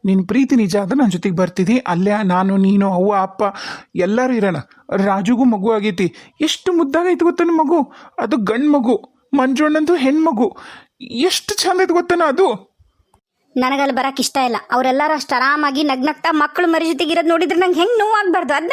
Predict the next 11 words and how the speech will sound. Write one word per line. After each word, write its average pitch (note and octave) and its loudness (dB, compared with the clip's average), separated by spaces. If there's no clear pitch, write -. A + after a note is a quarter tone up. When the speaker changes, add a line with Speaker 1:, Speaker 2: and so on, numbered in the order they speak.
Speaker 2:
ಯೋಚನೆ A#4 0
ಮಾಡಿರೇನ್ A4+ 0
ನೀವು? D5 2
ನಾನ್ E4 0
ಅಲ್ಲಿ E4+ -2
ಬರಲ್ಲ. C#4 0
ಬೇಕಾದ್ರೆ F4+ 0
ಇಲ್ಲೇ E4 0
ಇರು D#4+ 0
ಮಾವ C4+ 0
ನೀನು, B3+ -2